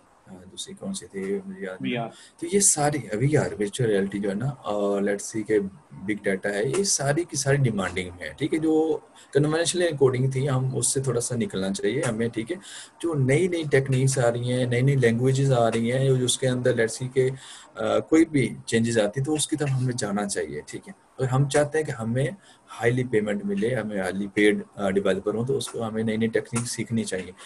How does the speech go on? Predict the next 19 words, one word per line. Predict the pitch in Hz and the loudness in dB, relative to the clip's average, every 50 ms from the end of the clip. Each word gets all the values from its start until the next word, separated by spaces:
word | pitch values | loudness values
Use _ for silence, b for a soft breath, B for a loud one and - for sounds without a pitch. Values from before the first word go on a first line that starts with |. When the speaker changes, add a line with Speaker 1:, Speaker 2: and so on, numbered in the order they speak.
| B B B - | B B B -6
Speaker 1:
ये | 147 | -2
तो, | 143 160 | 0 2
ये | 160 160 | 2 2
तीनों | 147 - 147 147 151 156 156 156 | 2 2 0 0 2 2 2 2
चारों | 147 - 131 131 143 147 | 2 2 2 4 4 4
मैं | 139 131 131 123 120 | 4 2 2 2 0
ये | 120 120 | 0 -2
देख | 110 104 107 104 107 | -2 0 -2 -2 -2
रहा | 113 123 | -4 -4
हूँ | 127 | -4
कि | 131 135 | -4 -4
ये | 131 127 131 135 B B B B B B B B | -2 -2 -2 -4 B B B B B B B B
highly | 120 113 123 127 123 | -2 0 2 2 2
paid | - - 101 92 87 85 | 0 0 0 0 0 0
हैं, | - - 85 85 78 73 - - - | -2 -4 -10 -12 -12 -14 -18 -12 -8
ठीक | - 104 101 | -6 -6 -6
है? | - | -4
और | - 151 156 143 - - - - - - | 0 0 0 0 0 -4 -10 -16 -8 -2
ये | 95 101 101 98 | 0 2 2 2